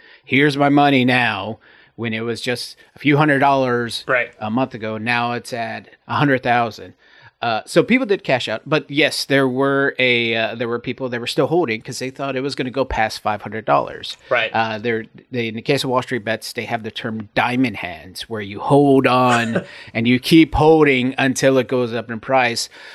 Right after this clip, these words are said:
Speaker 1: Or if you don't have diamond hands, you have paper hands, where all of a sudden, if you see that the stock drops, uh, even a, a penny and you sell, you, you have paper hands, you're weak.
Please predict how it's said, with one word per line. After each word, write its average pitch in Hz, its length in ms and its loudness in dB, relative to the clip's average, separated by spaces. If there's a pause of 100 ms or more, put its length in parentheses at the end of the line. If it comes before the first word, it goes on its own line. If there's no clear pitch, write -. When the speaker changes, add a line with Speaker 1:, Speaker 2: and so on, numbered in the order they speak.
(160)
Speaker 1:
Or 135 220 8
if - 120 -2
you 123 220 0
don't 165 220 4
have 135 200 0
diamond 120 320 0
hands, 117 300 -6
you 113 80 -6
have - 180 -8
paper 185 320 2
hands, 98 460 -6
where 117 360 -4
all 131 200 4
of 127 60 -4
a 123 40 -2
sudden, 123 400 2
if 107 140 -10
you 135 160 4
see 123 320 -2
that 110 180 -8
the - 60 -14
stock 123 360 -2
drops, - 380 -6 (380)
uh, 117 280 0
even 117 440 -4
a, 120 220 -4
a 123 80 -4
penny 120 580 -4
and 117 100 -4
you 135 160 4
sell, 127 540 2
you, 131 300 0
you 135 100 -2
have - 160 -4
paper 98 260 -2
hands, 101 320 -10
you're 104 220 -12
weak. - 400 -16